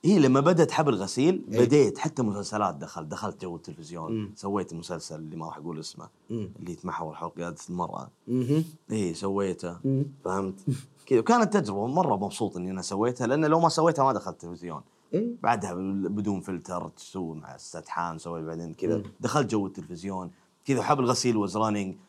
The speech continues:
Speaker 1: صار في جو، "لازم نجدول يا شباب، أنتوا دايمًا مشغولين."
Speaker 2: مم.
Speaker 1: عرفت؟ صار في ذا الجو حق أنت.
Speaker 2: خلاص بدينا ننشغل،
Speaker 1: You're booked.
Speaker 2: بدينا ننشغل كثير.
Speaker 1: إيه،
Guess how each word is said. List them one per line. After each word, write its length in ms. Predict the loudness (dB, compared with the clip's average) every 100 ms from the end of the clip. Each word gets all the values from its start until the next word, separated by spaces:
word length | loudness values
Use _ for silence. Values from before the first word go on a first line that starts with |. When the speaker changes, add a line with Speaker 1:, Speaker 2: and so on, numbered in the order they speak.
| _
Speaker 1:
صار 180 | 2 2
في 200 | 4 2
جو، 340 | 6 6 6 2
"لازم 300 | 4 4 6
نجدول 380 | 6 6 6 4
يا 80 | 4
شباب، 360 | 6 6 6
أنتوا 180 | 4 2
دايمًا 220 | 2 4 2
مشغولين." 600 | 0 2 4 6 4 2 -4 2
Speaker 2:
مم. 240 | 2 2 4
Speaker 1:
عرفت؟ 280 | 4 4
صار 200 | 8 6
في 140 | 8 6
ذا 100 | 6
الجو 320 | 6 6 6
حق 220 | 0 0
أنت. 200 | 0 0 -8 -4
Speaker 2:
خلاص 400 | 2 2 2 4
بدينا 280 | 6 6 6
ننشغل، 360 | 6 8 8 10
Speaker 1:
You're 180 | 10 8
booked. 140 | 4 0
Speaker 2:
بدينا 300 | 2 6 8
ننشغل 420 | 8 6 6 0
كثير. 280 | 0 4 6 8
Speaker 1:
إيه، 260 | 6 4